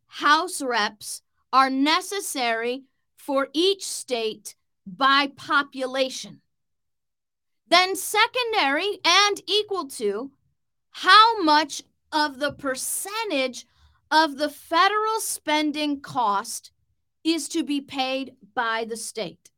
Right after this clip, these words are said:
So when you get the total population of the state by the census,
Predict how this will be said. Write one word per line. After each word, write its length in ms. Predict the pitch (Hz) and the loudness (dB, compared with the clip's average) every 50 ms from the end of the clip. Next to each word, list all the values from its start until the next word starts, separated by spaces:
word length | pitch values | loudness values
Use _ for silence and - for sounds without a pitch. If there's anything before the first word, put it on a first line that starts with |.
| _ _ _ _ _ _ _ _ _ _ _ | _ _ _ _ _ _ _ _ _ _ _
So 220 | - - 359 320 | -8 -4 -2 -2
when 200 | 302 311 349 349 | -2 -2 -2 -2
you 80 | 370 349 | -2 -2
get 180 | 320 359 359 | -4 -6 -6
the 120 | - 339 277 | -6 -8 -8
total 440 | 277 - 320 349 392 466 480 480 466 - | -8 -6 -4 -2 0 0 -2 -2 -6 -6
population 1080 | - 349 320 320 320 302 294 277 269 262 269 302 311 339 311 - - 233 214 202 208 - - | -2 0 0 0 0 -4 -8 -6 -4 -4 -2 -2 -2 -4 -6 -6 -8 -6 -8 -8 -6 0 2
of 340 | 269 277 285 285 240 220 | 4 4 4 0 -4 -6
the 100 | 220 240 | -6 -4
state 760 | 233 226 - - - - 392 392 294 214 208 214 - - - - _ _ _ _ _ _ - | -4 -4 -8 -10 -6 -2 -2 0 0 0 -2 -6 -10 -16 -20 -20 _ _ _ _ _ _ -16
by 400 | 196 185 277 277 294 311 320 302 | -4 0 4 6 6 6 4 0
the 80 | 277 294 | -4 -6
census, 800 | 277 - - 233 202 202 208 - - 320 392 370 - - - | -6 -6 -4 -4 -4 -6 -8 -8 -8 -8 -8 -8 -10 -12 -14